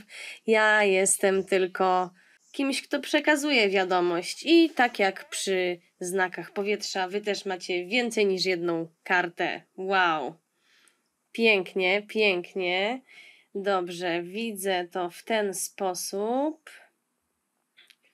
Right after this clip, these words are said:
Myślę, że kolejne karty dadzą nam jeszcze więcej szczegółów, ale już czuję, że będzie tego dużo tutaj w tym miesiącu dla was.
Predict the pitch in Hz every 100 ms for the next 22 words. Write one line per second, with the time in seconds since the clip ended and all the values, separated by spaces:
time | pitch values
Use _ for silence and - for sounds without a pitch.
0 | _ - 214 208 196 - 196 190 190 196
1 | _ 202 175 175 190 190 180 - _ _
2 | _ _ _ _ _ - 220 208 208 202
3 | 196 190 - 202 190 180 190 185 175 190
4 | 180 180 170 160 190 220 - 240 240 233
5 | 247 233 - 226 208 233 233 220 - 208
6 | 202 208 220 226 - - 214 214 208 208
7 | 208 _ - 185 175 196 196 180 185 180
8 | 185 185 180 175 175 175 175 _ _ _
9 | _ _ - 180 175 220 202 180 165 160
10 | - _ _ - 185 185 180 190 208 208
11 | 214 214 208 208 220 196 190 - 185 185
12 | 175 175 208 262 - -